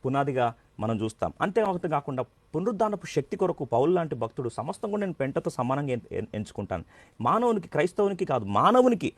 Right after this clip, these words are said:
ఒక పునరుద్ధానపు శక్తి, మానవాతీతమైన శక్తిని విడుదల చేసింది ఈ పునరుద్ధాన పర్వదినం క్రీస్తు వారు తిరిగి లేచి ద్వారా. మూడోది చూస్తే మనం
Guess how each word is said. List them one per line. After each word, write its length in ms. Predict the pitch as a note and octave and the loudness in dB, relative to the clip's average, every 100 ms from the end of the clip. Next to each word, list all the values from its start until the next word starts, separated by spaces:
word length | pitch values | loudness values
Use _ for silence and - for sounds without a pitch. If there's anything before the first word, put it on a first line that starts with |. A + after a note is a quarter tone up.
| - - | -8 -4
ఒక 80 | |
పునరుద్ధానపు 600 | C#3 D#3 F#3+ G3+ A3+ A3 | 0 2 4 8 8 8
శక్తి, 280 | - F3+ - | 4 0 2
మానవాతీతమైన 720 | C3 A2 G3+ A#3+ A#3+ A3 G#3+ | 4 6 6 6 4 2 0
శక్తిని 360 | F3+ D3+ - G#3+ | 0 0 2 4
విడుదల 260 | G3 F#3+ | 6 6
చేసింది 480 | F3 D#3+ - D3 A2 - _ - - | 4 0 -2 0 0 -2 _ -14 -6
ఈ 60 | |
పునరుద్ధాన 400 | A2+ B2 B2 B2+ | -4 -2 0 0
పర్వదినం 400 | A#2+ A2 G#2+ A2 | 0 -2 -2 -2
క్రీస్తు 320 | G2 A#2+ - A#2 | -4 -6 -2 0
వారు 240 | A2 G2 | 0 -2
తిరిగి 180 | G#2+ G#2 | -4 -2
లేచి 240 | G2+ G2+ - | 0 -2 0
ద్వారా. 240 | F#2 F2+ F2 - - - | 2 2 0 -10 -16 2
మూడోది 320 | G3+ A3+ F3+ | 6 8 6
చూస్తే 380 | F#3 - C#3 E3 - - - | 2 2 -2 -2 -10 -20 -4
మనం 200 | C3+ D#3+ | 0 0